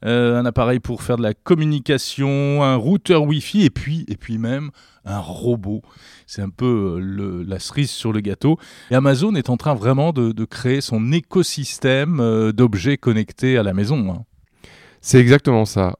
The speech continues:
Speaker 2: Euh, la vision qui préside un petit peu à tout ce qu'on fait en matière de, de nouveaux services ou de nouveaux appareils, finalement, c'est, euh, l'intelligence ambiante. Et par intelligence ambiante, euh, il faut comprendre la création d'un environnement où les appareils vont, euh,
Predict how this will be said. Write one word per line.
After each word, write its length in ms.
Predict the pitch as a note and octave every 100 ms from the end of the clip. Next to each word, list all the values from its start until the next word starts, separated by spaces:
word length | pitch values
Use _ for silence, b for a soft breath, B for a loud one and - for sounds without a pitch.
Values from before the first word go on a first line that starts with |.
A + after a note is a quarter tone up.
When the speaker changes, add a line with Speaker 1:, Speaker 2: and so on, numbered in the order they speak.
| G#2
Speaker 2:
Euh, 480 | G2 G2 F#2+ G2 A2 -
la 220 | G#2 G#2+
vision 320 | A#2+ B2+ D#3
qui 100 | -
préside 360 | - A#2 A2+ G#2+
un 60 |
petit 160 | F#2+ G#2+
peu 160 | A2
à 60 | F#2+
tout 140 | -
ce 40 | -
qu'on 160 | G#2
fait 300 | G2 - A2
en 100 | G#2+
matière 380 | F2+ F2+ - F#2+
de, 320 | F2+ F2 F2+ F#2
de 100 | F2+
nouveaux 260 | G2+ A2
services 640 | B2 - G#2 G2 G#2 G#2 -
ou 60 | F2+
de 60 |
nouveaux 280 | G2+ G#2+ G#2+
appareils, 640 | F#2 F#2 F#2 G#2 B2+ B2+
finalement, 480 | F#2 G2 F#2 G2+ A#2
c'est, 220 | A#2 -
euh, 260 | G2 F2+ F2
l'intelligence 640 | F#2+ G2+ G#2 G2+ G#2+ - -
ambiante. 540 | G#2+ G2 F2+ F2+ - _ B B B A2+
Et 60 |
par 180 | - G#2+
intelligence 500 | A2+ A2+ G#2+ G#2 G2+
ambiante, 560 | G2+ G2 A2+ B2+ C#3+ -
euh, 140 | F#2+ G2+
il 80 | G#2
faut 140 | A#2
comprendre 420 | A2+ - C3 C3+
la 80 | G2+
création 460 | - A2 G2+ - B2+
d'un 160 | G#2+
environnement 680 | G2+ F#2 F#2+ G2 A2 C#3 -
où 240 | C3+ D#3 F3
les 260 | B2 F#2+
appareils 540 | F#2+ - F#2 A2+ D#3 C#3
vont, 500 | F2+ G#2 C#3 D#3 G#2
euh, 120 | F2